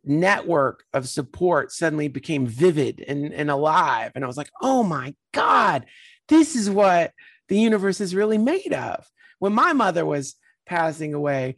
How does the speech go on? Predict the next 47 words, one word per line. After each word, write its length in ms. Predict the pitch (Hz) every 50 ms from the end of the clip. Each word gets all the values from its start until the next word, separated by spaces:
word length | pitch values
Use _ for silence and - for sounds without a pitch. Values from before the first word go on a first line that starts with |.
| - _ _
she 180 | - - 175 180
said, 160 | - 208 196
"I 120 | 185 175
feel 240 | 175 _ - 208 226
like 180 | 226 208 - 196
I'm 100 | 180 180
being 240 | 175 180 165 151
held." 580 | 131 127 - - 160 165 147 120 - - - _ _ _ _ _ _ - _ _ -
And 220 | - 170 175 165 -
I 120 | - 180 185
think 320 | 180 - 202 208 220 -
that 140 | 180 175 -
that 280 | 160 165 165 160 - -
is 400 | - 165 160 156 151 139 135 - _ _ _ _ _ _ -
an 100 | - 160
articulation 800 | 160 160 160 160 - 190 190 175 180 165 160 156 151 135 - 156 139
of 120 | 123 131
a 80 | 127 - - _ -
fundamental 500 | 190 190 190 185 180 175 165 160 156 156
quality 480 | - 156 151 151 151 151 147 143 143
in, 220 | 143 143 139 139 - _ -
in 140 | 135 139 135
the 80 | 123
universe 600 | 131 151 233 320 - 190 117 - - 92 120 - -
that 260 | 151 151 143 - _ _ - - _ _ _ _ -
people 360 | - 175 175 160 185 165 160
get 200 | 147 160 180 -
disconnected 580 | 175 165 - - 185 175 202 226 - 208 170 -
from 240 | - 160 151 147
by 140 | 151 147 147
being 220 | 143 156 151 156 151
too 340 | - 170 170 165 160 156 156 _ - _ _ _ _
attached 680 | - 139 - - - - 165 151 151 - - - - -
to 80 | 156
the 120 | 139 135 123
story, 640 | - - - - 175 170 165 147 120 117 104 - - _ _ _ _ _ _ _ _ -
and 220 | - 156 156 151 147
they 100 | 147 143
don't 320 | 131 170 185 190 185 -
feel 300 | - - 139 131 120 127
held. 400 | 113 117 120 110 110 101 - 165
They 140 | 120 123 127
feel 220 | - - 156 147
the 120 | 139 - -
opposite 540 | - 151 160 165 160 - 156 - - - -
of 140 | 113 117 -
held, 300 | 120 113 120 - - -